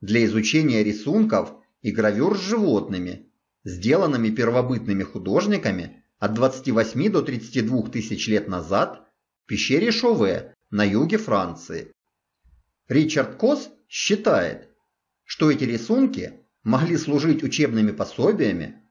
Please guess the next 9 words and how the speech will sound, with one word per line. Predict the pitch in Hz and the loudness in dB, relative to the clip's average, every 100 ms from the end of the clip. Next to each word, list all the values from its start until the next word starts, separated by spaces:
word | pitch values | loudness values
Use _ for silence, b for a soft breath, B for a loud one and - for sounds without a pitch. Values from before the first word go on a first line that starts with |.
| _ - | _ -6
для | 98 | 0
молодых | 107 107 101 175 254 | 2 2 0 0 2
охотников, | 247 - 113 107 90 82 - _ _ _ _ _ _ _ _ | 0 0 -2 -4 -8 -8 -10 _ _ _ _ _ _ _ _
поскольку | 135 127 170 131 110 | -2 0 0 0 0
процесс | 110 123 - 120 98 | 0 0 0 -2 -4
рисования | 101 104 101 196 226 107 87 - _ _ _ | -4 -2 0 2 2 0 -2 -10 _ _ _
усиливает | - 95 - 160 226 220 190 - | -8 -4 2 4 4 2 0 0
навыки | 113 139 - 185 | 0 0 -2 0
наблюдения. | 190 190 196 117 95 90 82 78 | -2 0 -2 0 0 -2 -10 -14